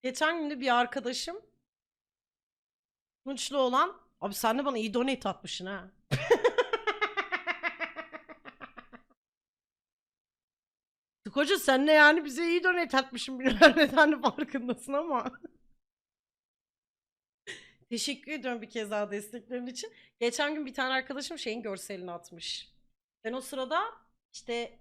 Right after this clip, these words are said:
yetmiş falan izleniyorum. Partnerliğimi almaya çalıştığım dönemler. Abi yetmiş çok iyi sayı ya. Yani inşallah olacağız bu ay partnerliği falan filan bilmem ne. Baksana seksen oldu falan diye kendi aralarında bir konuşmaları var böyle.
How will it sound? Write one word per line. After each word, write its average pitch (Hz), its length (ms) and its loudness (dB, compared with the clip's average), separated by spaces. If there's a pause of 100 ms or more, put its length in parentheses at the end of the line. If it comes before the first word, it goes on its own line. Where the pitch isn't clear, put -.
yetmiş 220 360 -8
falan 247 240 -4
izleniyorum. 208 340 -8
Partnerliğimi 220 600 -6
almaya 220 220 -8
çalıştığım 208 440 -10
dönemler. 208 440 -6 (320)
Abi 214 240 -8
yetmiş 269 280 -6
çok 294 260 -10
iyi 262 80 -8
sayı 247 280 -4
ya. 214 240 -2
Yani 226 180 -6
inşallah 285 460 -2
olacağız 262 380 -4
bu 247 100 -2
ay 240 140 0
partnerliği 226 580 -6
falan 254 340 -6
filan 247 260 -6
bilmem 262 300 -8
ne. 254 120 -8 (360)
Baksana 302 460 2
seksen 302 420 -2
oldu 285 240 -4
falan 294 300 -2
diye 359 100 -8
kendi 277 300 -4
aralarında 294 440 -4
bir 311 80 -12
konuşmaları 262 640 -6
var 190 260 -6
böyle. 156 380 -12